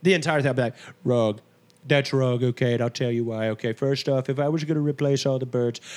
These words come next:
I would have started in China. Okay, I would have started in China, would have made my way towards Russia, and Putin wouldn't have been able to do anything.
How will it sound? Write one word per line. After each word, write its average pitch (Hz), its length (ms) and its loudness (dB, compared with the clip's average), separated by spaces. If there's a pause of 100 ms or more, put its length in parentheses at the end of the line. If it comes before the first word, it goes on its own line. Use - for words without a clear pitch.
(160)
I 147 100 0
would 160 140 4
have 147 100 0
started 135 520 4 (340)
in 131 180 0 (220)
China. 117 500 -2 (580)
Okay, 120 420 -2 (140)
I 139 60 -2
would 127 80 0
have 110 80 -6
started 135 300 0
in 139 140 -2
China, 135 420 2
would 131 100 0
have 127 160 -4
made 139 200 0
my 143 100 0
way 139 180 2
towards 135 340 0
Russia, 131 300 0
and 127 180 -2
Putin 185 340 2
wouldn't 190 220 2
have 185 100 0
been 180 120 2
able 180 180 4
to 175 80 4
do 160 220 2
anything. 143 480 2